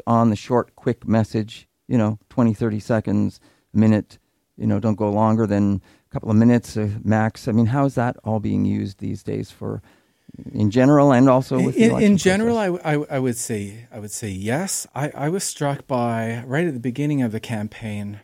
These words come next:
Speaker 2: before the writ was dropped, I was, I was poking around and checking out what, what the parties were doing, and I was struck by how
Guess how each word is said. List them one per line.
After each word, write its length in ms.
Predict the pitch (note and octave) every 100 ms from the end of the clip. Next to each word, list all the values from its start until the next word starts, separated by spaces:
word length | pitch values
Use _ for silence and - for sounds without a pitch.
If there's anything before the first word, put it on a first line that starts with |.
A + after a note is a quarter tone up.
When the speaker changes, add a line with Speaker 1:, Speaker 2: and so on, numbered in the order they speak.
| _
Speaker 2:
before 300 | A2 - G3+
the 200 | D3 A#2
writ 200 | C#3 E3+
was 200 | G2+ -
dropped, 380 | F#2+ E2 - F#2+
I 140 | G2
was, 380 | G2 - - _ -
I 20 |
was 200 | G2 -
poking 380 | _ A2 - G2+
around 300 | G2+ G2+ G2+
and 120 | G2
checking 340 | - G2 G#2 F#2+
out 120 | F#2
what, 140 | G2 - _
what 120 | G2
the 80 | F#2+
parties 460 | - G2+ G2+ G2 F#2+
were 80 |
doing, 340 | E2+ G#2+ G#2 G2
and 140 | F#2+ - _ -
I 60 | G#2+
was 100 | -
struck 300 | C3 B2 A#2+
by 260 | A2 G#2+
how 440 | G2+ A2 G2+ G2